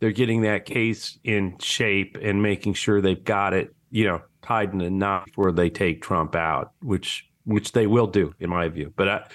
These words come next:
what's your, wh-, what do you, what do you think, Michael? Where, where do you think it's going for the top? How, what's the way it gets there?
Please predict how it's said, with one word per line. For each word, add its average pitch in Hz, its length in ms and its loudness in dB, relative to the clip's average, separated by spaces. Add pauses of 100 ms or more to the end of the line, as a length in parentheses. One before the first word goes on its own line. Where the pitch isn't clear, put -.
(340)
what's 196 240 2
your, 190 180 2
wh-, - 460 -6
what 170 100 6
do 175 60 4
you, - 80 -2
what 170 140 2
do 180 60 4
you 175 120 4
think, 104 320 -2
Michael? 92 300 0
Where, 123 220 0
where 135 140 2
do 143 80 0
you 139 60 -2
think - 220 -6
it's 92 140 -12
going 95 260 0
for 107 140 -6
the 92 60 -4
top? 92 340 -2
How, 113 160 -2
what's 135 260 0
the 127 100 0
way 123 260 2
it 110 80 -6
gets - 240 -6
there? 80 260 -8